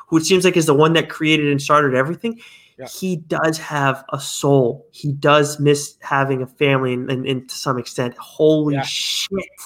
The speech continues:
Speaker 2: Yeah, it's just another layer. Like, they, they did it. They, they've, they've done something, like I said, to Batman and Joker's relationship, and they did something to those characters that is new. There's a new layer there.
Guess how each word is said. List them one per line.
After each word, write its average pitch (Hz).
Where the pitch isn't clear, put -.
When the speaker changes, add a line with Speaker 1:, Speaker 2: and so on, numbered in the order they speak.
Speaker 2:
Yeah, 175
it's 151
just 185
another 180
layer. 190
Like, 185
they, 175
they 190
did 285
it. 143
They, 160
they've, 170
they've 165
done 214
something, 196
like 185
I 190
said, 180
to 170
Batman 196
and 151
Joker's 170
relationship, 170
and 151
they 147
did 190
something 185
to 170
those 160
characters 196
that 156
is 135
new. 180
There's 143
a 147
new 156
layer 175
there. 117